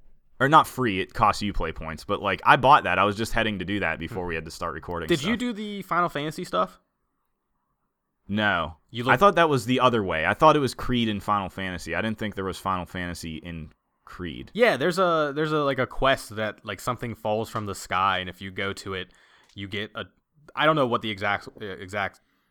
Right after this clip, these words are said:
Speaker 2: quest structure is, but you end up getting a chocobo mount and the
Speaker 1: Oh, wow.
Speaker 2: and the engine blade from fifteen.
Speaker 1: I don't think I want that.
Speaker 2: I didn't, I wouldn't
Speaker 1: I'm,
Speaker 2: either.
Speaker 1: I'm, like, way into the Egyptian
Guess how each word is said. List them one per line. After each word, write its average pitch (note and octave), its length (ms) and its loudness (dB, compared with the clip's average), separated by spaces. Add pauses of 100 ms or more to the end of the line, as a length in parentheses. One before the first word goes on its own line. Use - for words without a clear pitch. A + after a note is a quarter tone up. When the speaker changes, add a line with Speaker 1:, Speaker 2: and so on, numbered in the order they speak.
(120)
Speaker 2:
quest - 260 -4
structure - 440 -2
is, E3 300 -6
but A#2 180 -8
you A2+ 160 -4
end A#2+ 220 -6
up A2 200 -4
getting G#2+ 420 -6 (640)
a G#2 120 -10
chocobo E3+ 520 4
mount E3 340 4 (440)
and A#2+ 680 -4
the A2+ 120 -4
Speaker 1:
Oh, C3+ 200 8
wow. A#2 320 8
Speaker 2:
and B2 260 -2
the A#2 160 -6
engine A#2+ 340 -2
blade F#2 360 -6 (100)
from G2+ 280 -4
fifteen. F2 440 -12 (500)
Speaker 1:
I E3+ 60 10
don't C4+ 180 4
think C#4+ 200 2
I A3+ 100 8
want A#2+ 380 2 (100)
that. E2 300 -2 (440)
Speaker 2:
I E3 180 4
didn't, D3 360 -2 (160)
I C3+ 120 -2
wouldn't C3 300 -2
Speaker 1:
I'm, E3 180 8
Speaker 2:
either. G#3+ 120 0
Speaker 1:
I'm, D#3+ 220 8
like, A#3 240 6
way C#3+ 340 6
into C3 300 0
the A2 280 2
Egyptian G2+ 720 -2